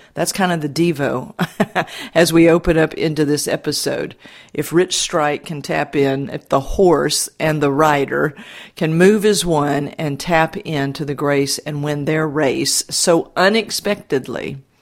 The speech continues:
my friends, then let it in just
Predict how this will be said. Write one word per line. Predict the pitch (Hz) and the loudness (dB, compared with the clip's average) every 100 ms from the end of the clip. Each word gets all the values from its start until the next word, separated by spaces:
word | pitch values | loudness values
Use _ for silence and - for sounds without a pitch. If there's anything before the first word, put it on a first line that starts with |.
| - - - - _ _ - | -20 -20 -20 -20 _ _ -10
my | 143 147 | -2 0
friends, | 160 160 135 110 139 - - _ - - _ _ _ - | 0 -4 -6 -8 -8 -10 -10 _ -20 -20 _ _ _ -8
then | 147 151 147 143 - - | -2 -2 -2 -4 -6 -6
let | 151 165 170 | 0 2 2
it | 190 - | 0 -2
in | 156 151 147 | -4 -4 -2
just | 151 156 - | -2 -2 -6